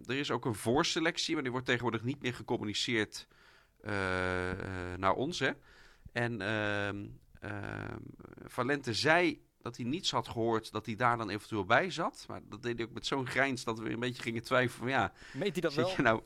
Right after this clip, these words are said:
Speaker 1: zit je nou een beetje te jokken of niet?
Speaker 2: <laughs>
Speaker 1: Dus, eh, we gaan het merken of hij erbij, eh, zit. Ik zou het niet gek vinden, omdat Koeman natuurlijk op dat middenveld,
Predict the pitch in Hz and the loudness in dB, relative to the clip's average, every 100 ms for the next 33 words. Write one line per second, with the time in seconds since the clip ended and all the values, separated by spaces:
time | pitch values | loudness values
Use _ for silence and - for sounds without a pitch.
0 | - 117 139 123 127 113 117 113 110 113 | -6 -4 -4 4 4 6 6 4 0 4
1 | 135 147 120 107 107 117 - - - - | 4 4 2 0 2 0 0 -6 -14 -14
2 | 123 - 127 127 123 117 101 107 120 127 | -14 -2 0 4 8 8 8 2 2 6
3 | 135 120 117 127 156 156 156 135 135 135 | 6 6 6 6 6 0 0 2 8 8
4 | 123 120 117 131 - - 127 127 147 - | 8 4 2 0 -2 4 4 6 0 2
5 | 160 - 139 113 104 104 - 127 113 110 | 0 2 0 2 0 -2 -2 0 2 0
6 | 110 123 113 - 127 123 123 127 123 113 | 0 -2 -2 -2 -4 0 0 6 6 6
7 | - | 2